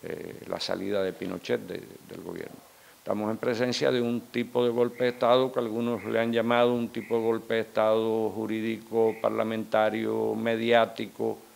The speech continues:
como se tipificó específicamente en el caso de Brasil, con la destitución de Dilma, y lo que ahora sería la culminación del golpe, que es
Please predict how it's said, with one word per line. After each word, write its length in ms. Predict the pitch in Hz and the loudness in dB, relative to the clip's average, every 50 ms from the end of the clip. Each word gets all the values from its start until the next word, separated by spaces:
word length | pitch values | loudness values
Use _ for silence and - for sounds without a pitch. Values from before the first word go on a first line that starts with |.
| - - - - - - - - - - - - - | -20 -20 -20 -20 -20 -20 -20 -20 -20 -20 -20 -20 -8
como 520 | - 110 110 117 120 127 135 135 127 - - | -2 0 0 2 4 4 4 4 2 0 -6
se 180 | - - 113 | -6 -4 -6
tipificó 720 | 104 - 107 - - - 107 - - 107 - - - 110 110 | -4 -4 -10 -10 -8 -10 -10 -8 -10 -12 -10 -2 -2 -2 -2
específicamente 920 | 110 - - 113 - - 117 110 - 120 - 123 120 113 113 117 113 127 | -2 -2 -6 -4 -4 -4 -8 -8 -8 -6 -4 -2 -2 -2 -4 -4 -6 -6
en 60 | 120 | -6
el 160 | 117 107 98 - | -6 -6 -6 -2
caso 440 | - 110 107 - - 107 107 104 | 0 0 0 0 -4 -6 -6 -6
de 160 | 98 92 101 98 | -4 -4 -4 -4
Brasil, 480 | 95 95 - - - 151 156 - 98 - - - - - - - | -4 -4 -4 -2 -2 -2 -2 -4 -6 -10 -16 -20 -20 -20 -20 -16
con 160 | - 95 92 | -12 -6 -4
la 100 | 92 90 | -4 -4
destitución 760 | 92 95 90 - - 90 - 92 90 - 107 104 104 113 107 | -4 -6 -10 -12 -16 -14 -14 -14 -12 -6 -6 -4 -4 -4 -4
de 140 | 117 127 | -2 -2
Dilma, 420 | 131 139 135 131 131 135 - - - - - - - - - - - - - - | 0 0 0 0 0 -2 -2 -2 -4 -6 -12 -20 -20 -20 -20 -20 -20 -20 -16 -6
y 120 | 113 117 | -4 0
lo 180 | 117 120 117 117 | 2 2 2 2
que 140 | 117 113 | 2 4
ahora 400 | 113 123 135 143 156 160 147 135 | 8 8 10 10 10 10 8 6
sería 360 | - - 113 110 113 117 117 117 | 2 0 -2 -2 0 0 0 0
la 120 | 117 110 | 0 -2
culminación 840 | - - 107 104 104 104 104 98 95 - - - 113 120 123 127 | -4 -6 -6 -4 -4 -4 -4 -4 -6 -8 -6 -4 -2 -2 -2 0
del 180 | 120 131 131 131 | 0 0 -2 0
golpe, 460 | 117 127 131 123 123 123 - - 139 - - - - - - - - - - - - - - - | 0 2 2 2 0 -2 -6 -10 -10 -12 -14 -20 -20 -20 -20 -20 -20 -20 -20 -20 -20 -20 -14 -4
que 340 | - 110 110 110 110 120 | 0 0 0 2 2 0
es 80 | 120 | -2